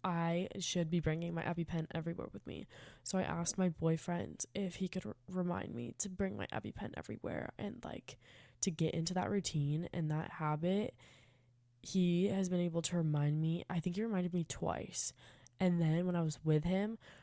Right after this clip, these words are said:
I thought to myself, like, "Oh, he's gonna tell me and ask me where's my EpiPen, so I better have it ready." So I can be like, "Oh, I already have it. Look at me. I'm so good. I remembered," like, in the routine. And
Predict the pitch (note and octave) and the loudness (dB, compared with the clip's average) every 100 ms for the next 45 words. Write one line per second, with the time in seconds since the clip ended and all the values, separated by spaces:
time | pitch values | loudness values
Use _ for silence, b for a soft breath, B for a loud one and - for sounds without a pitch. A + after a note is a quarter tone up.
0 | B - E3+ E3+ - - F3 - - - | B -2 0 2 0 0 0 0 -2 -8
1 | - - G#3+ A3 - - - - - F#3 | -10 -2 2 2 0 -6 -10 -10 2 4
2 | - F3+ G3 G3 - - - _ _ _ | 4 2 2 -2 -4 -8 -14 _ _ _
3 | - - F#3 F3 F#3+ E3 - - _ F#3 | -2 2 4 4 2 -2 -6 -12 _ -4
4 | F#3 E3+ F3 - F3 E3 D3+ D3+ D#3 D#3+ | -2 -2 -2 0 0 2 2 2 0 -6
5 | - - G3 F#3 - - G3 E3 F3+ - | -6 -6 -8 -10 -10 -4 -2 0 0 0
6 | F3+ F3 E3+ - - - - - F3+ - | -2 -2 -4 -4 -10 -14 -12 -4 -2 -2
7 | - - - B B - F3 E3+ E3+ D#3+ | -8 -14 -18 B B -4 -2 2 2 2
8 | - - C#3+ _ F#3+ F3+ F#3+ G3 A3 G3 | 2 -2 -2 _ -2 0 0 -2 -2 -2
9 | - F3+ - A3+ A3 E3+ F3 G3 F#3 A3 | -4 -6 -6 -6 -4 -4 -2 0 0 0
10 | G3+ E3+ F3 A3 G#3 F3+ D#3+ D#3+ - B | 2 0 0 -2 -2 0 0 -2 -6 B
11 | B B - E3 E3 E3+ - A3+ F3+ F3 | B B 0 2 2 2 0 -2 -2 -2
12 | - B B B B - G#3 G3+ F#3 F3+ | -6 B B B B -2 2 2 2 -2